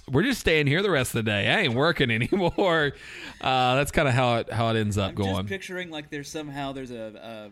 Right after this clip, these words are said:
Speaker 2: a Margaritaville inside the pl-, inside the hotel when you get there.
Speaker 1: I
Speaker 2: And,
Speaker 1: wish.
Speaker 2: and you're just sitting there going, like,
Speaker 1: It's like
Speaker 2: like, you got a
Speaker 1: Holiday
Speaker 2: Hawaiian
Speaker 1: Inn.
Speaker 2: shirt somehow. All of a sudden, it's like,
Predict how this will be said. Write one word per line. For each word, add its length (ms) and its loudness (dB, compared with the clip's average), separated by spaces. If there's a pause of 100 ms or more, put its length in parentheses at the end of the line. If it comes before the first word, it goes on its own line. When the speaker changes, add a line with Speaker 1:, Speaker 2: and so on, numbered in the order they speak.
Speaker 2:
a 40 -18
Margaritaville 760 -10
inside 460 -12
the 60 -18
pl-, 240 -20
inside 340 -10
the 80 -12
hotel 360 -12
when 100 -14
you 80 -16
get 200 -14
there. 260 -14 (540)
Speaker 1:
I 80 -4
Speaker 2:
And, 100 -2
Speaker 1:
wish. 440 0
Speaker 2:
and 120 -10
you're 100 -4
just 180 -10
sitting 120 -8
there 80 -10
going, 240 -8
like, 180 -14 (220)
Speaker 1:
It's 120 -14
like 120 -6
Speaker 2:
like, 180 -6
you 60 -8
got 100 -4
a 20 0
Speaker 1:
Holiday 360 2
Speaker 2:
Hawaiian 180 0
Speaker 1:
Inn. 60 -2
Speaker 2:
shirt 220 -8
somehow. 300 -6
All 80 -2
of 60 -6
a 40 -16
sudden, 160 -12
it's 60 -12
like, 120 -12